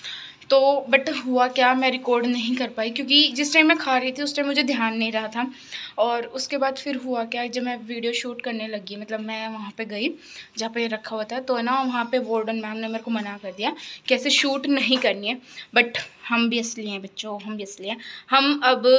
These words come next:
next जो, मतलब, मैं सोच रहा हूँ video बनाने की, तो उसमें क्या होगा कि मैं complete, अ, एक हफ्ते का मैश का खाना दिखाने वाली हूँ। उनको बिना बताए जब मैं कैसे दिखाऊँ, but मैं दिखाऊँगी ज़रूर। और अभी फ़िलहाल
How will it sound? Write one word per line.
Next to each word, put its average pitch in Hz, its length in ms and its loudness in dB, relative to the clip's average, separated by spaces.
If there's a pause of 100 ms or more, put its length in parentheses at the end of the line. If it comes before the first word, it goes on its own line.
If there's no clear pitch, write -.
(220)
next 247 520 4
जो, 247 300 2
मतलब, 240 240 -2
मैं 240 100 0
सोच 233 300 -2
रहा 226 100 0
हूँ 214 80 -6
video 226 180 0
बनाने 214 360 -4
की, 330 220 0 (380)
तो 269 120 2
उसमें 277 280 2
क्या 262 120 2
होगा 226 140 0
कि 254 120 -2
मैं 294 180 2
complete, 277 800 2 (140)
अ, 240 360 0
एक 247 240 4
हफ्ते 247 260 -2
का 240 140 -2
मैश 233 280 2
का 240 100 -4
खाना 226 260 -4
दिखाने 214 340 -6
वाली 202 200 -10
हूँ। 247 140 -8 (380)
उनको 262 180 4
बिना 233 240 2
बताए 208 260 -6 (320)
जब 240 80 2
मैं 262 120 2
कैसे 247 220 2
दिखाऊँ, 247 380 0 (320)
but 254 120 8
मैं 294 120 8
दिखाऊँगी 262 420 4
ज़रूर। 247 440 4 (640)
और 226 440 0 (440)
अभी 302 400 8
फ़िलहाल 262 680 4